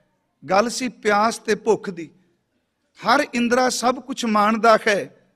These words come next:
ਪਰ ਇੰਨਾ ਕੁਝ ਮਾਣ ਕੇ ਵੀ ਇਹਦੇ ਅੰਦਰ ਦੀ ਤ੍ਰਿਪਤੀ ਨਹੀਂ, ਇਹ ਰੱਜਦਾ ਨਹੀਂ।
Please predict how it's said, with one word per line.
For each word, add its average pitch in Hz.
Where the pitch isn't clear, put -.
ਪਰ 220
ਇੰਨਾ 220
ਕੁਝ 220
ਮਾਣ 190
ਕੇ 220
ਵੀ 208
ਇਹਦੇ 202
ਅੰਦਰ 196
ਦੀ 185
ਤ੍ਰਿਪਤੀ 190
ਨਹੀਂ, 214
ਇਹ 208
ਰੱਜਦਾ 185
ਨਹੀਂ। 156